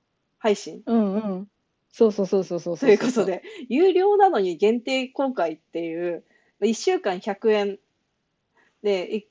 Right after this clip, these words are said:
Speaker 1: まあ、一週間百円じゃないな。え、えっと、なんだ？
Speaker 2: ん？
Speaker 1: 買い切り、買い切りなんですけど、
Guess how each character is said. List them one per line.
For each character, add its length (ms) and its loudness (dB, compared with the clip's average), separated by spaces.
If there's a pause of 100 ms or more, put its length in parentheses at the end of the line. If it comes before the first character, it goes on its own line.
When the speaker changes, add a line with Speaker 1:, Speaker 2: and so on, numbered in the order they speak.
Speaker 1:
ま 140 0
あ、 40 0
一 80 2
週 120 -2
間 120 2
百 200 -2
円 100 -2
じ 60 -4
ゃ 60 -4
な 80 -8
い 80 -12
な。 140 -18 (260)
え、 80 -20 (380)
え 40 -14
っ 80 -20
と、 420 -10 (1000)
な 80 -8
ん 60 -12
だ？ 240 -10 (880)
Speaker 2:
ん？ 220 6 (300)
Speaker 1:
買 200 -2
い 40 -12
切 100 -4
り、 200 -8
買 180 -2
い 40 -8
切 100 -4
り 80 0
な 100 2
ん 80 -4
で 80 -10
す 100 -20
け 100 -12
ど、 260 -8